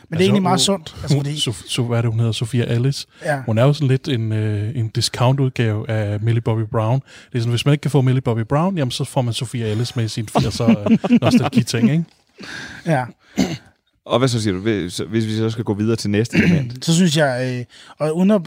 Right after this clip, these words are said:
Speaker 2: øh, nu ved jeg, jeg er jo ikke uddannet inden for film og sådan ting, men det er en af de, de serier, hvor jeg lægger mærke til, at klipningen er rigtig god. Altså, den er i øjenfaldende god, synes jeg.
Speaker 3: Ja.
Speaker 2: Øh,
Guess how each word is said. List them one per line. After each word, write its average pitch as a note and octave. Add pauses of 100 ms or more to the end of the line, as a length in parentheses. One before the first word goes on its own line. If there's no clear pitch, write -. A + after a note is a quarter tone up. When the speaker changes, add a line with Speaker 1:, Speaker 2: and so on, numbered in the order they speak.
(140)
Speaker 2:
øh, D3
nu E3
ved F3
jeg, D#3
jeg -
er D#3
jo D3+
ikke D#3
uddannet D#3
inden C#3
for C#3+
film C#3+
og C3
sådan C3+
ting, C#3
men B2+ (280)
det -
er D#3+
en E3
af D#3+
de, E3 (120)
de D#3+
serier, D3+
hvor D3
jeg C#3
lægger C3+
mærke C#3+
til, D3
at C3
klipningen A#2+ (120)
er B2
rigtig A#2
god. G#2+ (120)
Altså, B2 (380)
den C#3+
er C#3
i C3+
øjenfaldende C#3+
god, A#2
synes A2+
jeg. A2+ (200)
Speaker 3:
Ja. F2 (500)
Speaker 2:
Øh, A#2+